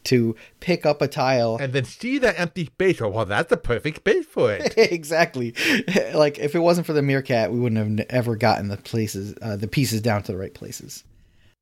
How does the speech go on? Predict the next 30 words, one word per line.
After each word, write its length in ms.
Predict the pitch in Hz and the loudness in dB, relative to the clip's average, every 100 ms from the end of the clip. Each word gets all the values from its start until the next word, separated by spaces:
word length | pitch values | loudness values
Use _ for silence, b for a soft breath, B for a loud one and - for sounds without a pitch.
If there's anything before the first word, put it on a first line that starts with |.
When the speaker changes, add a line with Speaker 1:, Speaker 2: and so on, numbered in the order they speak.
| - | -8
Speaker 2:
I 80 | 170 | -4
have 240 | - 294 | 2 0
to 80 | 294 | 0
say 180 | - 220 | 2 2
the 60 | 160 | 4
production 760 | - - _ 151 165 - 175 120 | -2 -6 _ 0 0 -2 -6 0
values 400 | 110 104 104 98 | 0 0 -2 -4
of 60 | |
the 100 | 95 | -6
game 320 | 104 113 107 104 | -2 0 0 0
were 140 | 98 _ | -8 _
very 340 | 120 120 127 113 | -8 2 4 2
impressive. 540 | 98 - 104 - 101 | -2 0 -2 0 -2
I 60 | 95 | -2
love 500 | 98 120 185 165 127 b b b | -4 -4 -2 -2 -4 b b b
how, 300 | - 131 117 - - | -6 -2 -2 -4 -4
now, 160 | 113 | -2
when 120 | 113 | 0
I, 80 | 113 - | -2 -2
we 140 | 127 | -4
first 360 | 107 - 165 - - | -2 4 4 4 -4
open 300 | 143 - 143 | -4 -2 -4
up 120 | 147 | -4
the 100 | - | -6
box 480 | - 110 113 156 - | -6 -2 0 0 -2
and 80 | 98 | -8
I 60 | 92 | -8
see 500 | 104 147 139 135 127 b b b _ - | -6 -2 -2 -4 -10 b b b _ -10
the 140 | 123 | -8
four 500 | - - 156 180 - | -8 -6 2 2 2